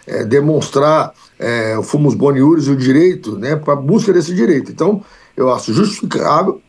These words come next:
e essa lei veio pra amparar isso, pra não dar poder, como disse, discricionário pro magistrado. É lógico que na prática, né, o magistrado vai olhar se aquilo lá realmente foi um caso que impediu ele de exercer o direito e tal, mas fica bem claro,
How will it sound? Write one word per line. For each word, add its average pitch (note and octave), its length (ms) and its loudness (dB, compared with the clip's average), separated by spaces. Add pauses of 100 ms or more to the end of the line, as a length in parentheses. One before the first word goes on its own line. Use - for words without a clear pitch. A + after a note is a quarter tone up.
(140)
e D#3+ 120 4
essa G#3 300 2
lei C#3+ 160 2
veio C#3+ 220 0
pra G3 140 0
amparar G#3+ 520 0
isso, D3+ 140 -2
pra F#3+ 160 -2
não G#3 80 0
dar E3+ 140 0
poder, E3 340 0
como D3+ 220 -4
disse, D3+ 200 -10
discricionário D3+ 640 -4
pro D3+ 80 -4
magistrado. E3 560 -2 (300)
É G3 120 2
lógico F3 500 0 (200)
que C3+ 100 0
na B2 160 -2
prática, B2 460 -2
né, C3 160 -4
o B2 80 0
magistrado A#2+ 640 -2 (180)
vai B2+ 180 0
olhar B2+ 260 2
se B2+ 80 0
aquilo C3 220 0
lá B2 40 2
realmente C3+ 760 0 (200)
foi C3+ 100 0
um B2 80 2
caso C3 300 0
que D3 80 0
impediu C#3+ 580 2
ele D3 80 0
de A#2+ 140 0
exercer A#2+ 340 2
o B2 40 2
direito A2+ 420 0
e - 40 -18
tal, C3 160 0
mas - 140 -2
fica G#3 180 -2
bem A#3 200 0
claro, D3+ 420 0